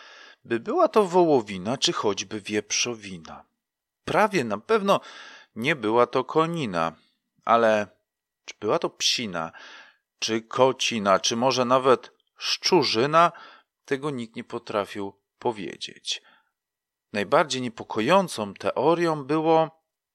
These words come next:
że jest to ludzina. Po zatrzymaniu Józefa Cypka wielu jego sąsiadów zaczęło sobie przypominać, że czuli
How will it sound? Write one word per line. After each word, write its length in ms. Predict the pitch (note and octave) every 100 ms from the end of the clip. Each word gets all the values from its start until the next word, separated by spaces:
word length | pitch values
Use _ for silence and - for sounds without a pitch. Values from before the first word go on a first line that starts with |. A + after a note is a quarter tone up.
| _ _ _
że 180 | G2 A#2+
jest 220 | B2+ -
to 80 | B2+
ludzina. 800 | G#2+ A#2 G#2+ A#2+ B2 F2+ - - _ _ _ _ _ _ _ _ _ _ _ _ _
Po 240 | C3 B2
zatrzymaniu 640 | A#2+ C3 - B2 B2+ G2 F2
Józefa 420 | F2 F#2+ - F#2+
Cypka 520 | - D3+ - - C#3+ - - - _
wielu 300 | D3 F#3 C3+
jego 200 | A2 G2+
sąsiadów 760 | G2+ A2 G2 E3+ E3 D#3+ A#2 A2+
zaczęło 440 | D#3 E3+ - C#3+
sobie 320 | C3+ C#3 A#2+ A#2+
przypominać, 880 | - A2 - G#2 C#3 D3 C#3 A#2+ - _ _ _ _
że 180 | - F#3+
czuli 480 | - - A#3 G#3+ G3